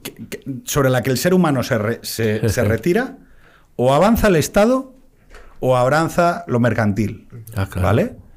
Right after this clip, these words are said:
Speaker 1: Entonces, muchos de los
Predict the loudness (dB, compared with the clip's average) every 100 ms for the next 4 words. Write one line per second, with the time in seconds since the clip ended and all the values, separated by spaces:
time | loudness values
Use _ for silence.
0 | _ _ -20 -6 2 2 2 0 -2 -10
1 | -16 -20 -20 _ 2 2 4 4 2 -2
2 | -12 -20 -20 _ _ -20 _ -10 -2 2
3 | 2 2